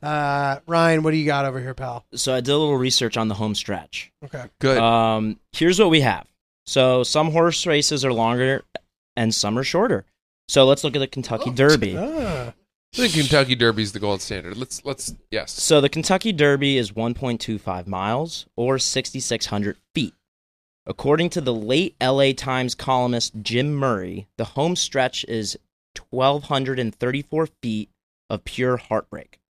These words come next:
Speaker 2: So we have twelve hundred and thirty-four feet.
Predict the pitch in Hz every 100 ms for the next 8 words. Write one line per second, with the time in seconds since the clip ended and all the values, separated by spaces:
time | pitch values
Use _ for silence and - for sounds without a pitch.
0 | _ _ _ - 101 104 101 107 104 -
1 | _ _ _ _ _ _ _ - 107 104
2 | 104 104 101 101 98 120 117 202 107